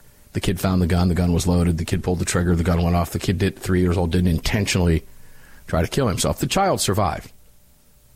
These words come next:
But he is now being charged with child endangerment in connection to the shooting.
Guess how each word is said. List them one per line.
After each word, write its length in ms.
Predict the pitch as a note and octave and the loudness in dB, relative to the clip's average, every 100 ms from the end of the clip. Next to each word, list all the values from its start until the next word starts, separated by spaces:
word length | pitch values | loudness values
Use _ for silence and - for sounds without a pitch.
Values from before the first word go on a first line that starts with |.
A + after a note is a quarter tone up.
| - - - _ - - - - | -20 -20 -20 _ -20 -20 -20 -4
But 240 | C3+ C3 | -2 0
he 280 | - D3+ E3+ | 0 2 2
is 300 | D3+ C3 - | 2 0 0
now 180 | D3 E3 | 0 0
being 220 | D3 C3+ | 0 0
charged 460 | - C#3 C3+ B2+ - | 0 2 2 0 0
with 100 | A2 | -2
child 460 | - C#3 C#3+ C3 | 0 0 2 2
endangerment 1000 | G#2+ G2 B2+ D3 F3 B2+ A2 F#2+ F#2 - - _ - _ _ _ _ - - - | 2 0 0 2 2 2 2 4 2 -2 -10 _ -20 _ _ _ _ -20 -20 -6
in 140 | A2 A2+ | -2 0
connection 560 | - A#2 A2+ - G#2+ | 0 0 0 0 0
to 280 | G2+ - A2 | 0 2 2
the 60 | G2 | 2
shooting. 420 | - D#3 A#2 | 0 0 0